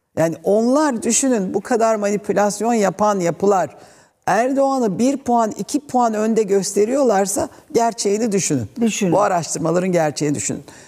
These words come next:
Speaker 1: Bizim elimizde yani, e, özellikle İYİ Parti'nin ve C H P'nin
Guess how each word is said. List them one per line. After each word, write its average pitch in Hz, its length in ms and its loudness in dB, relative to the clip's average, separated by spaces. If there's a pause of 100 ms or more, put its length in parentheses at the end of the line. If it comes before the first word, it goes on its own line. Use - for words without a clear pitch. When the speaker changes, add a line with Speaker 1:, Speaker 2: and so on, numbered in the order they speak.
(220)
Speaker 1:
Bizim 262 280 2
elimizde 190 760 0
yani, 165 360 0 (560)
e, - 260 -4
özellikle 214 600 0
İYİ 226 220 0
Parti'nin 180 720 -2 (480)
ve 196 340 0 (140)
C 185 260 0
H 196 100 0
P'nin 202 380 -2